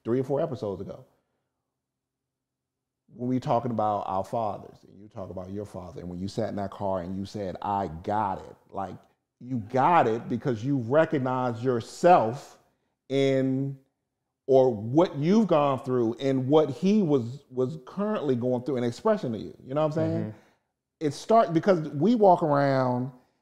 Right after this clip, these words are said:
Speaker 1: and we s-, live in this judge space because we don't see our own, we don't wanna look at our own flaws. We don't wanna look at the fucked up shit that, that we come from and interact with and the destructive behaviors that we do,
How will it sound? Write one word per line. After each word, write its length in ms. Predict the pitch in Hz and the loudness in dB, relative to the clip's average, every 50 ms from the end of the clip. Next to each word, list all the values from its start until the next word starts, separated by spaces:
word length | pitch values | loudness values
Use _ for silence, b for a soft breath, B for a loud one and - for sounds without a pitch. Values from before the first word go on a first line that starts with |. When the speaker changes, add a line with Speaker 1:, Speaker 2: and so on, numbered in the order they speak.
| _ _ _ - | _ _ _ -4
Speaker 1:
and 160 | 120 123 127 | -2 0 2
we 140 | 143 160 156 | 2 0 0
s-, 120 | 135 - - | -2 -6 -6
live 260 | 131 127 147 175 180 | -2 2 2 4 4
in 80 | 190 180 | 4 2
this 160 | 156 143 120 | 0 -2 -2
judge 460 | 117 - 117 131 135 135 127 123 117 | -4 -8 0 2 4 6 6 4 2
space 680 | 113 - - - - 107 101 95 95 107 110 - - - - 110 | -2 -6 -12 -4 -2 0 0 0 0 -4 -6 -10 -16 -18 -12 -8
because 760 | 110 113 - - 143 120 120 113 113 110 110 110 113 - - - _ _ _ _ _ _ _ _ _ _ _ _ _ _ _ _ | -8 -6 0 2 4 6 6 4 4 2 -2 -6 -8 -12 -16 -20 _ _ _ _ _ _ _ _ _ _ _ _ _ _ _ _
we 100 | - 156 | -4 -2
don't 200 | 175 190 190 190 | 0 0 0 -2
see 120 | - - 196 | -4 -2 -2
our 160 | 175 175 170 | 0 0 -2
own, 340 | - 170 180 180 180 175 - B B B B B B | -2 -2 -2 -2 -2 -2 -4 B B B B B B
we 100 | 190 226 | 0 2
don't 240 | 240 226 180 151 143 | 2 2 2 2 4
wanna 220 | 165 226 285 269 | 4 4 4 4
look 160 | 226 226 208 | 4 4 4
at 80 | 233 226 | 4 2
our 140 | 233 240 269 | 2 2 2
own 260 | 311 359 359 320 233 | 2 2 2 2 2
flaws. 520 | - 147 117 90 - - - - - - _ _ _ _ _ | 0 -2 -2 -2 -4 -6 -10 -14 -20 -20 _ _ _ _ _
We 140 | 170 226 | -6 -4
don't 200 | 254 254 247 240 | -2 0 0 0
wanna 200 | 247 262 254 247 | 0 0 0 0
look 240 | 214 214 226 220 220 | 2 2 2 2 4
at 160 | 214 202 196 196 196 - b b b b b b - | 4 4 4 2 0 -8 b b b b b b -14
the 80 | 120 | -14
fucked 320 | 113 - 220 208 208 214 - | -6 -2 0 0 0 2 2
up 140 | 196 185 185 | 2 2 2
shit 240 | - 190 185 180 - | 0 -2 -2 0 -2
that, 320 | 143 151 143 - - 117 | -4 -4 -4 -8 -10 -10
that 200 | 120 117 117 104 90 - - - _ _ _ _ _ _ _ - 104 113 | -8 -8 -8 -8 -10 -16 -20 -20 _ _ _ _ _ _ _ -20 -12 -4
we 160 | 131 170 180 | -2 -2 -2
come 280 | 180 - - 151 127 120 | -2 -4 -6 -6 -6 -6
from 300 | - - 117 113 107 104 | -6 -6 -6 -6 -6 -6
and 100 | 110 120 | -8 -8
interact 440 | 123 117 113 110 110 110 107 107 - | -6 -6 -4 -4 -4 -4 -6 -6 -4
with 220 | 101 104 104 104 - | -4 -4 -2 -2 -4
and 100 | 104 101 | -6 -6
the 40 | 98 | -6
destructive 560 | 92 107 107 107 - 143 131 127 - 127 110 | -4 -4 -6 -4 -2 -2 -2 -2 -2 -6 -6
behaviors 420 | 104 110 113 120 117 113 107 104 95 | -4 -4 -4 -4 -4 -4 -6 -8 -8
that 60 | 98 | -8
we 160 | 104 123 139 | -6 -6 -6
do, 300 | 143 98 92 92 95 110 | -6 -6 -6 -8 -8 -10